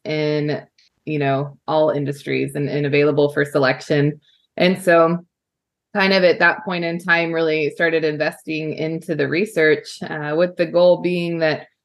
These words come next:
you know, if we can target a trait that, you know, is, is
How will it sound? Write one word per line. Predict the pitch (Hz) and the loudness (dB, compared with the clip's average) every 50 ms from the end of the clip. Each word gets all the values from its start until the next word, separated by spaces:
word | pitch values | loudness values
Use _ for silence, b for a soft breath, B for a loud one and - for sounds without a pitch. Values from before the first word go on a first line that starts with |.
| _ _ | _ _
you | - 175 | -2 0
know, | 170 170 165 | 2 2 2
if | 170 185 | 0 0
we | 196 214 208 | -2 -2 0
can | - 214 190 175 | -2 -2 -4 -4
target | 180 - 180 175 175 180 190 196 190 190 - - | -6 -2 0 2 2 2 2 2 2 2 2 0
a | 160 | -6
trait | - - - - - 220 190 175 160 175 - - _ - _ - | -8 -8 -10 -6 -2 -2 0 0 0 -2 -4 -6 _ -20 _ -18
that, | 214 175 160 170 165 160 160 160 160 147 147 - _ _ _ _ _ _ _ _ _ - | -16 -8 -2 0 0 2 2 2 2 2 0 -4 _ _ _ _ _ _ _ _ _ -6
you | - 180 | -4 -2
know, | 180 175 170 | 0 4 4
is, | 170 165 165 165 165 - - | 6 4 4 2 -2 -10 -8
is | - 165 156 | -8 -8 -6